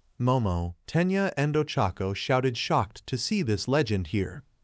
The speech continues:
He was once held the title as strongest man in the world, the very title Izuku now holds. He was also known to regularly help out heroes. One of the most recent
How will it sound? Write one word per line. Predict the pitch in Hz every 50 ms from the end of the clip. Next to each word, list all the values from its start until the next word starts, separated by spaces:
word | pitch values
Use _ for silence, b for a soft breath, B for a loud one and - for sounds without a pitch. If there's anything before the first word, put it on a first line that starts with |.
| _ _ _ _ _ _
He | - 131
was | 120 117 110 101
once | 113 123 143 165 180 - -
held | - 143 127 127 135 135
the | 135 139
title | - - - 113 107 104 104 104 113
as | - 113 113 110
strongest | - - - - 123 123 135 151 156 165 160 - -
man | 127 113 110 110 113 120 123
in | 117 120
the | 127 120
world, | 107 101 92 90 95 110 135 143 - - _ _ _ _ _ _ _ _ _ _
the | - 127
very | 117 170 180 190 208 208
title | 196 - - 156 131 120 117 120
Izuku | - 131 117 113 110 110 - 123 117 113
now | 110 107 101 101 110 127
holds. | 120 117 123 107 92 - - 143 139 - - - - - _ _ _ _ _ _ _ _ _ _ _
He | - - 127
was | 117 117 107
also | 127 139 165 147 - - 117
known | 101 95 92 90 90 90 101 113
to | - - 127
regularly | 113 123 147 165 156 147 135 127 123 117 117 120 120
help | 113 101 117 113 117 113
out | 101 95 98 110
heroes. | - - 190 160 104 85 - - - - - - - _ _ _ _ _ _ _ _
One | 120 127 156 175
of | 185 170
the | 160
most | 147 139 135 135 131 -
recent | 131 143 165 170 - - 156 151